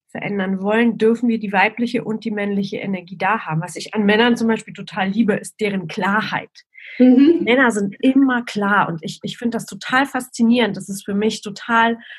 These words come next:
Speaker 1: vorbildlich, ähm, da so, weil,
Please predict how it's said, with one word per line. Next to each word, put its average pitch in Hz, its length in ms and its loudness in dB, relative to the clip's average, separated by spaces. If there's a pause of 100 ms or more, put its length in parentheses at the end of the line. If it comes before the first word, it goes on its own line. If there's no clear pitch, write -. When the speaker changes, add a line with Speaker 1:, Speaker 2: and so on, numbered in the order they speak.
(200)
Speaker 1:
vorbildlich, 208 1000 0 (420)
ähm, 202 560 0
da 208 280 2
so, 202 280 0
weil, 202 240 0